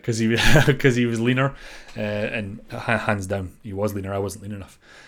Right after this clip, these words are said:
Um, but it was such a pleasure just to do the do. Um, and then his last show, uh, he won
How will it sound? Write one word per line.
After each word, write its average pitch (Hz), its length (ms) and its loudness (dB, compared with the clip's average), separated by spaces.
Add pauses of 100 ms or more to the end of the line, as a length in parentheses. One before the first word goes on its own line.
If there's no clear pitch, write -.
(160)
Um, 92 220 -10
but 101 80 -8
it 104 40 -6
was 104 100 -6
such - 180 -4
a 117 60 -6
pleasure 117 400 0
just 98 180 -8
to - 80 -10
do 104 160 -4
the 98 80 -6
do. 104 420 -4
Um, 92 320 -10
and 101 120 -10
then 101 80 -8
his 98 120 -10
last 104 440 -4
show, 101 320 -2 (500)
uh, 92 60 -10
he 92 100 -8
won 95 460 -4